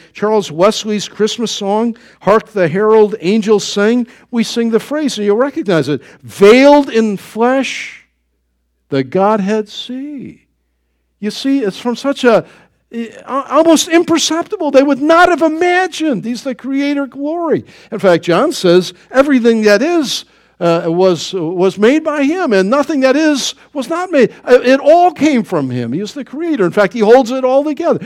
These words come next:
Yet he stood there, humble in his kenosis as a servant. You go like, "What could come from this? What? What?" His glory was concealed like leaven. It was hidden.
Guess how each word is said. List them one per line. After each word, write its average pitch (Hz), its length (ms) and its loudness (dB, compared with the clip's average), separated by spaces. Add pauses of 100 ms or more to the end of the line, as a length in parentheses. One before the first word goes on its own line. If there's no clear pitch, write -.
(160)
Yet 160 200 2
he 156 80 0
stood 185 400 -2
there, 117 240 -6
humble 143 420 -6
in 117 80 -6
his 110 140 -12
kenosis 139 500 -8
as 135 200 -10
a 196 60 -12
servant. - 640 -18 (1500)
You 226 100 -10
go 139 120 -6
like, 117 220 -6
"What 143 300 -8
could 123 140 -16
come 101 200 -16
from 120 200 -12
this? 359 640 -12 (600)
What? 392 540 -10 (340)
What?" 392 600 -6 (1300)
His 120 160 -20
glory 165 420 0
was 151 200 -4
concealed 135 680 -6
like 107 260 -12
leaven. 127 400 -4
It 95 100 -16
was 90 160 -20
hidden. 185 400 -14